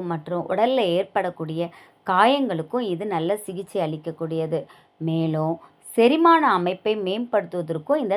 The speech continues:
துளசி டீ பயன்படுகிறது. கல்லீரல் சம்பந்தமான நோய்களுக்கும் துளசி டீ பயன்படுது. உடல் எடையை குறைப்பதற்கும்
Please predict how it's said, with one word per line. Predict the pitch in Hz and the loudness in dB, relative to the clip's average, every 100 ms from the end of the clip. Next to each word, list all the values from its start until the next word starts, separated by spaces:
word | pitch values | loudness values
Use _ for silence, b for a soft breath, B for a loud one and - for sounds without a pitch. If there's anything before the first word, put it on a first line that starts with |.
| 202 | -2
துளசி | 185 190 208 175 | -2 -2 -4 -12
டீ | 208 247 | -10 -4
பயன்படுகிறது. | 175 170 165 165 160 156 151 160 - b b _ 208 | -2 -2 -2 -6 -4 -4 -4 -6 -8 b b _ 6
கல்லீரல் | 240 302 320 320 - | 6 4 0 -2 -4
சம்பந்தமான | 185 202 208 196 190 170 | -2 0 2 4 4 4
நோய்களுக்கும் | 170 214 208 160 - 311 - | 0 0 -2 -2 -2 -4 0
துளசி | 190 208 214 170 | 2 2 -2 -8
டீ | 233 330 185 | -8 -4 0
பயன்படுது. | 170 165 156 151 147 - b b b b 196 | 0 0 -4 -6 -4 -6 b b b b 2
உடல் | 220 349 370 | 8 8 8
எடையை | 214 196 190 - | 4 2 0 0
குறைப்பதற்கும் | 185 220 - 175 156 151 170 170 | 0 0 2 0 0 -2 0 2